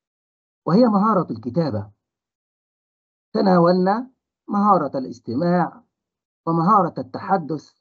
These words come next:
ومهارة القراءة، واليوم جاء دور المهارة الأساسية التي نتعلم من أجلها، وهي كيف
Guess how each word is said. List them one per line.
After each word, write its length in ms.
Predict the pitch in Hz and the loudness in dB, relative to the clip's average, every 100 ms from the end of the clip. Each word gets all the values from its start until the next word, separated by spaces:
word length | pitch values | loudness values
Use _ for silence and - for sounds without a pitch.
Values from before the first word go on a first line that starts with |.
| _ _ _ _ _ - | _ _ _ _ _ -6
ومهارة 680 | 131 139 160 196 180 175 - - | -4 -2 2 4 4 0 -6 -12
القراءة، 720 | 139 - 151 190 - 107 104 _ _ _ _ _ _ _ _ - | -12 -6 2 4 2 -6 -18 _ _ _ _ _ _ _ _ -8
واليوم 680 | 110 127 175 220 214 - _ _ _ _ _ | -4 0 2 2 -2 -10 _ _ _ _ _
جاء 320 | 120 139 - 131 | -6 -4 -6 -2
دور 540 | 165 214 202 185 - _ 151 | 0 0 -2 -4 -8 _ -4
المهارة 640 | 147 135 139 202 214 160 | 0 0 0 0 0 0
الأساسية 1000 | 131 143 139 139 131 202 208 185 185 - _ _ _ _ _ _ | -4 -8 -6 -6 -4 -2 2 2 2 -2 _ _ _ _ _ _
التي 280 | 180 247 247 | 0 0 0
نتعلم 680 | 196 175 160 208 202 151 139 | -2 0 -2 0 -2 0 -2
من 120 | 131 | -2
أجلها، 600 | 131 131 151 170 101 87 _ _ _ _ _ _ _ 107 | -4 -2 2 2 0 -12 _ _ _ _ _ _ _ -6
وهي 540 | 120 175 175 175 160 _ _ _ _ _ _ | 2 4 6 2 -2 _ _ _ _ _ _
كيف 380 | 202 214 185 - | -2 -2 -2 0